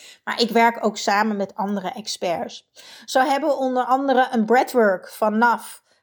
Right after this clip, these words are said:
ehm, die jou gaat leren, wat heeft je ademhaling nou voor invloed op jouw systeem, op je energie, op je ontspanning? Waar zou je nou je ademhaling voor kunnen inzetten?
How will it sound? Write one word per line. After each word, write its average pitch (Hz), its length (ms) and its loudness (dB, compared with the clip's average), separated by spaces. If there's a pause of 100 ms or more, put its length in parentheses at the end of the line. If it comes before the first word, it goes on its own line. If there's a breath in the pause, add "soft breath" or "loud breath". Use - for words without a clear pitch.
(160)
ehm, 190 460 -12
die 214 120 -4
jou 226 180 2
gaat 208 220 -6
leren, 247 640 2
wat 269 300 2
heeft 247 300 -2
je - 140 -10
ademhaling 247 800 0
nou 220 200 0
voor 202 340 -8
invloed 277 640 -2
op 220 160 -2
jouw 208 200 2
systeem, 202 720 -4
op 214 140 -10
je - 180 -6
energie, 214 800 0 (240 loud breath)
op - 140 -12
je 247 140 -6
ontspanning? 226 800 0
Waar 220 240 2
zou 247 280 -2
je 240 80 -2
nou 226 220 0
je 214 140 -4
ademhaling 226 800 0
voor 214 200 -14
kunnen 208 420 -8
inzetten? 247 880 0